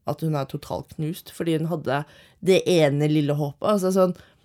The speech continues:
tidligere så hadde, var hun kanskje ikke helt knust, hun hadde, fordi hun,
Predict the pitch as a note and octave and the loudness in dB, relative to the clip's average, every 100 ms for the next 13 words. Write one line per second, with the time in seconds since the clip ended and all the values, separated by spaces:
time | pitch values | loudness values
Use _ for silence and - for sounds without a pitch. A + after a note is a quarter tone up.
0 | _ _ - - A3 C#3 C3+ G3 A#3 A#3 | _ _ -16 0 2 4 2 4 2 0
1 | A3 D3+ C#3 C3+ D#3+ D#3 F3 F#3+ E3+ - | -2 0 0 0 2 2 2 -2 -2 -8
2 | E3+ D#3+ D3 D3 - - - D#3+ E3+ - | -6 -2 -2 -4 -8 -20 -4 -2 -2 -2
3 | F3 F3+ D3+ D3 D3+ D#3 - - _ - | -2 -2 -2 -2 -2 -2 -16 -20 _ -4
4 | F#3 F3 F3 F3+ | 2 4 4 2